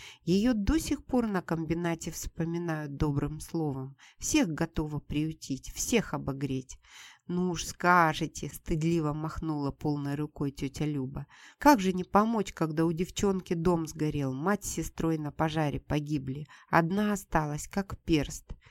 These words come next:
«Я не одна, я с Вероникой»,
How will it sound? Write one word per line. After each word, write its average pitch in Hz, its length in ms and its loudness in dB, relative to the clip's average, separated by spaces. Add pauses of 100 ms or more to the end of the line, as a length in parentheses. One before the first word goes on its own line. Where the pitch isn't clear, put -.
(260)
«Я 165 200 0
не 185 140 0
одна, 190 600 0
я 160 200 0
с - 140 -4
Вероникой», 190 840 0